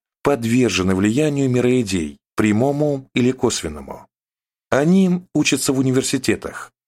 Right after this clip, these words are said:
они читают умные журналы, хотя бы только в очереди к стоматологу.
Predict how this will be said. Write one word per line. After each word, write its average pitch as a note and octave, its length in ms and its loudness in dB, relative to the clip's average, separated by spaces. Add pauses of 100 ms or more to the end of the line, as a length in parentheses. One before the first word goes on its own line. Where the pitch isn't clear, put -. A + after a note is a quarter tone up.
(140)
они D#3 320 2
читают C#3+ 500 0
умные C3 300 2
журналы, A2 600 0 (240)
хотя B2+ 440 0
бы D#3+ 120 0
только A2 320 0
в G2+ 140 0
очереди A2 420 0
к G#2+ 80 -4
стоматологу. G#2+ 840 -2